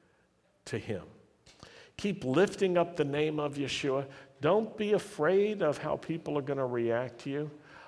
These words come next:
Of course, some people will think you're crazy. That's fine. Uh, there's no way to avoid that. Some people will think you're extreme. That's the way it is. Some people will think you're naive.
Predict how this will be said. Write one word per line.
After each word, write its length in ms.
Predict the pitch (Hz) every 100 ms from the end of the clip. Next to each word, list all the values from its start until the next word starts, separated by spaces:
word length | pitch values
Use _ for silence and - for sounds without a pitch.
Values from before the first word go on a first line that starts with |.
| -
Of 200 | 143 -
course, 360 | 226 240 175
some 220 | - 170 156
people 300 | 156 151 143
will 120 | 131
think 280 | 139 123 135
you're 100 | 120
crazy. 540 | - 123 113 92 - 90 _ _ _ _ _ _ _
That's 180 | 254 -
fine. 320 | - 247 107 85 - _ _ _ _ _ _ _ _ _ _ _ _ _ _ 698
Uh, 180 | 156 143
there's 220 | 135 131
no 120 | 151
way 160 | 147 139
to 160 | 131 127
avoid 320 | 117 127 117
that. 160 | 110
Some 180 | - 170
people 300 | 165 170 160
will 140 | 139 135
think 340 | 151 143 -
you're 160 | 143 123
extreme. 600 | 117 - 147 131 95 80 - - _ _ _ _ _ _ _ -
That's 260 | 104 104 -
the 100 | 127
way 200 | 127 165
it 100 | 190
is. 540 | 254 247 - - - - - _ - - -
Some 240 | - 233
people 360 | 180 170 135 123
will 160 | 123 120
think 300 | - 127 110
you're 140 | 117
naive. 580 | 110 98 92 87 104